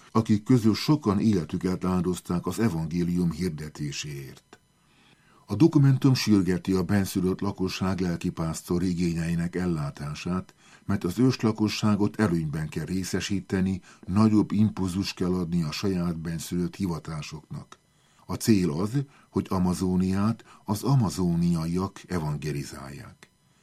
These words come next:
Külön figyelmet igényel a helyi fiatalok segítése,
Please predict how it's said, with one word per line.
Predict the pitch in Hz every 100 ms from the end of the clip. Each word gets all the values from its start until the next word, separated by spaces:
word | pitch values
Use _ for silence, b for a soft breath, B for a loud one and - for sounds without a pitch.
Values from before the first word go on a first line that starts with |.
| b b b b _
Külön | 170 160 135
figyelmet | 120 123 113 101 101 101
igényel | 104 98 87 87
a | 87
helyi | 98 110 90
fiatalok | - 98 82 82 73
segítése, | - 95 90 92 - 98 98 107